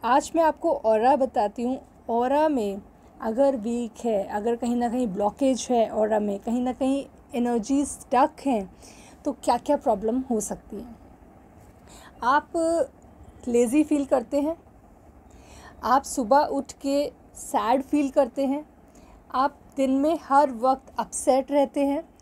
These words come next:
सब कुछ अच्छा होते हुए भी आपको ऐसा feel होता है कि कुछ भी अच्छा नहीं हो रहा है life में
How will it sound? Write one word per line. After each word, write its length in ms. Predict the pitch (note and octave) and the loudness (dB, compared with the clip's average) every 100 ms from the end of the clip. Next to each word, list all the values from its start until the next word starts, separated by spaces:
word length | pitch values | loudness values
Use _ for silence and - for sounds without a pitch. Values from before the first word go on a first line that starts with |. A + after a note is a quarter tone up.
| _ - - - | _ -20 -20 -12
सब 160 | C#4 - | -10 -6
कुछ 260 | E4+ - - | -6 -8 -4
अच्छा 340 | B3 - - D#4 | -4 -4 2 2
होते 380 | C4+ C#4+ - | 2 -4 -4
हुए 280 | C#4+ C4 C4+ | -4 0 0
भी 200 | A#3 C#4 | 0 -4
आपको 360 | D4+ A3+ - C#4 | -4 -6 -4 -4
ऐसा 280 | A#3+ A#3 C#4 | -2 -2 -4
feel 260 | C4+ C#4 | -2 -2
होता 220 | C4 B3+ C4 | 0 0 -2
है 60 | |
कि 160 | C4 C#4+ | -4 -8
कुछ 300 | - C4 - | -8 -10 -6
भी 120 | - | -4
अच्छा 240 | D4 - C#4+ | -4 -4 -4
नहीं 180 | D4 | -2
हो 120 | D4 C#4 | -2 -2
रहा 120 | C4+ | -2
है 60 | C4 | -2
life 320 | C4 B3+ - | -2 -4 -6
में 160 | B3+ | -8